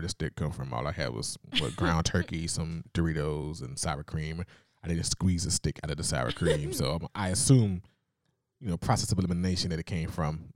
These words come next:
Speaker 1: the lettuce. But yeah, she just took a couple bites and then just stopped eating.
Speaker 2: Yeah.
Speaker 1: So I just didn't talk to her for the rest of the night.
Speaker 2: He
Speaker 1: So
Speaker 2: really didn't. He was, he was kinda salty. I was just like,
Speaker 1: All right, I just
Speaker 2: "Okay."
Speaker 1: made all this damn food and you just flipping through it away. So
Speaker 2: I
Speaker 1: yeah,
Speaker 2: didn't throw
Speaker 1: I
Speaker 2: it
Speaker 1: was
Speaker 2: away.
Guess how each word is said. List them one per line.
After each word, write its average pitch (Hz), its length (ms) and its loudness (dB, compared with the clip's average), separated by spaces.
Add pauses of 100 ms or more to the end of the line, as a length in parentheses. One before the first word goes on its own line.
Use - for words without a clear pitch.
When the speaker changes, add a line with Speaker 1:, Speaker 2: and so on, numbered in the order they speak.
(120)
Speaker 1:
the 90 80 -2
lettuce. 73 480 -2
But - 220 -6 (180)
yeah, 69 220 -8
she - 160 -6
just - 260 -4 (500)
took - 120 -12 (120)
a - 40 -16 (120)
couple 95 160 -4
bites 78 220 -2
and 87 100 -4
then 80 100 -4
just - 140 0
stopped - 300 -2
eating. 76 340 -8 (680)
Speaker 2:
Yeah. 196 200 -8
Speaker 1:
So 87 140 -2
I 85 40 0
just 85 140 -6
didn't 85 160 -4
talk 82 160 -4
to 80 80 -6
her 76 60 -4
for - 100 -8
the - 40 -4
rest 85 160 -4
of - 60 -12
the 85 60 -8
night. 85 200 -6 (260)
Speaker 2:
He 285 140 4
Speaker 1:
So 320 60 8
Speaker 2:
really 302 220 4
didn't. 214 160 4
He 240 100 4
was, 226 180 -6
he 254 80 -6
was 240 80 -6
kinda 202 200 -2
salty. - 280 -8
I - 120 -6
was 208 100 -8
just - 140 -16
like, - 100 -10
Speaker 1:
All 95 60 -2
right, 82 100 -4
I 85 40 -6
just 82 120 -8
Speaker 2:
"Okay." 87 40 -4
Speaker 1:
made 82 100 -2
all 80 80 -4
this 87 100 -6
damn 82 220 -2
food 85 280 -2
and 87 80 -6
you 85 60 -8
just 85 320 -12
flipping 87 360 -6
through 85 160 0
it 85 60 2
away. 87 380 0 (240)
So - 420 2
Speaker 2:
I 240 120 8
Speaker 1:
yeah, 277 40 8
Speaker 2:
didn't 359 220 8
throw 359 80 8
Speaker 1:
I 349 60 10
Speaker 2:
it 339 100 8
Speaker 1:
was 311 80 8
Speaker 2:
away. 277 360 6